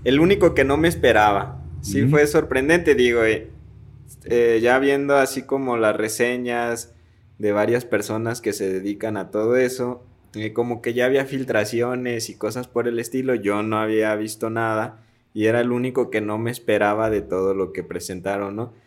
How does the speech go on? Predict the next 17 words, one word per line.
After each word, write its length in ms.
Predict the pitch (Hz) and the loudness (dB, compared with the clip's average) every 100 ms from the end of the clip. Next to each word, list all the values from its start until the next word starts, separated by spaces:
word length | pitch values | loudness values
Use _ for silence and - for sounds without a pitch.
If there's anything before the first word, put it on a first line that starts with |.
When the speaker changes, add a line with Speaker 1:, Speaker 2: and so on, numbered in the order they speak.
| _ _ _ | _ _ _
Speaker 1:
Y 140 | 156 156 | 6 6
a 80 | |
mí 280 | 151 175 214 | 6 2 2
sí 200 | 208 214 | 0 -4
se 200 | 208 240 | 0 0
me 120 | 220 | 0
hace, 800 | 214 220 - 233 226 214 - - - | -4 -6 0 2 4 2 -2 -10 -8
digo, 640 | 151 175 175 156 131 123 - | 6 8 10 8 6 -4 0
cuando 280 | 151 160 160 | 2 4 6
lo 200 | 160 160 | 4 4
planteas 400 | 151 151 175 190 | 2 4 2 4
de 100 | 214 | 4
la 120 | 202 | 4
manera 840 | 170 143 147 156 147 113 113 - _ _ _ _ | 2 2 4 4 4 2 -2 -18 _ _ _ _
en 160 | 131 135 | -2 0
la 200 | 139 135 | 0 4
que 580 | 135 135 135 131 - | 6 6 4 2 -12